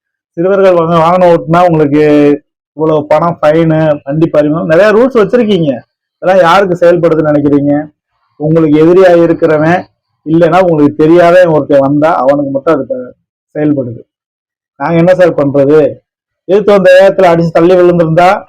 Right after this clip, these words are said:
நான் உள்ள போயிருக்கணும், இல்ல அப்படின்னா நான் வண்டிக்குள்ள போயிருக்கணும். ரெண்டுல எது நடந்திருந்தாலும் இழப்பு யாருக்குன்னு நினைக்கிறீங்க? எங்களுக்கு தான். கடைசியில அந்த மூணு பசங்களையும்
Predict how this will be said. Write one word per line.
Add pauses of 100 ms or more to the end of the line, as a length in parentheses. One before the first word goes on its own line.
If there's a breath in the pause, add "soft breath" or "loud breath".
நான்
உள்ள
போயிருக்கணும், (640)
இல்ல
அப்படின்னா
நான்
வண்டிக்குள்ள
போயிருக்கணும். (440)
ரெண்டுல
எது
நடந்திருந்தாலும் (260)
இழப்பு
யாருக்குன்னு
நினைக்கிறீங்க?
எங்களுக்கு
தான். (840)
கடைசியில
அந்த
மூணு
பசங்களையும்